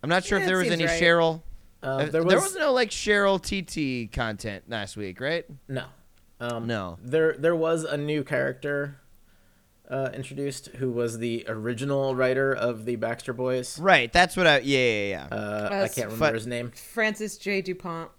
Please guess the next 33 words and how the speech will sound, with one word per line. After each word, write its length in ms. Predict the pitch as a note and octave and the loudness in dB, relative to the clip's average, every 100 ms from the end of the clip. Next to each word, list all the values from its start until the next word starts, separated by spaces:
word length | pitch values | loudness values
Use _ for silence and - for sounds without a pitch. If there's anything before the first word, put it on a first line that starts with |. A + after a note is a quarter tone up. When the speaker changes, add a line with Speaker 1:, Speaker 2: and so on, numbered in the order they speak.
| _ _ _ _ | _ _ _ _
Speaker 1:
Yeah, 400 | - C3 C3 C3 A#2+ | -4 2 2 2 2
Speaker 3:
Francis 300 | C#3+ C3+ E3 | 0 0 2
Speaker 1:
F 60 | |
P. 240 | D#3 D3 A#2 | 4 2 2
Speaker 3:
J. 280 | B2 B2 | 2 2
DuPont. 580 | A#2 A#2+ - B2+ A2+ G2+ - _ _ _ _ _ _ _ _ _ _ _ _ | 0 -6 -8 -8 -8 -10 -14 _ _ _ _ _ _ _ _ _ _ _ _
Speaker 1:
There 100 | - F#3 | 0 2
are 20 | |
a 40 | |
lot 200 | F#3+ G3 | 8 8
Speaker 2:
F 60 | G3+ | 10
J 340 | A3+ G#3 G3+ | 6 6 4
D 100 | F#3+ | 4
P. 520 | - - - B2+ - - | 2 0 -4 -6 -10 -14
Speaker 1:
of 40 | - _ _ C3+ | -20 _ _ -2
F 100 | C#3+ | -2
Ps. 40 | |
F 20 | |
J 140 | - C#3+ | 0 -2
D 180 | B2+ C3 | -2 -4
P. 480 | C#3+ C#3+ B2+ A#2 - _ - _ - | -4 -2 -2 -2 -8 _ -20 _ -2
Um, 120 | B2+ | 2
Speaker 3:
Um, 480 | B2 A#2 A2+ A2 A2 - _ _ _ _ _ - - _ _ _ _ | 4 2 -2 -8 -12 -20 _ _ _ _ _ -20 -20 _ _ _ _
Speaker 1:
but 280 | C#3 B2+ - | 0 0 0
yeah, 220 | C#3 B2+ | 2 4
a 20 | |
lot 160 | C3+ F3 | 4 4
of 60 | D#3 | 6
F 220 | E3 - | 2 2
Ps 300 | E3+ E3 D#3 | -4 -4 -4
being, 360 | D#3 D#3 D#3 D3+ - | -2 -2 -2 -8 -4
uh, 520 | D3+ D3 D3+ D3+ D3+ D3+ _ _ _ | 0 2 2 0 -2 -8 _ _ _
Speaker 3:
and, 320 | D#3 D#3+ D#3 | -2 -2 -4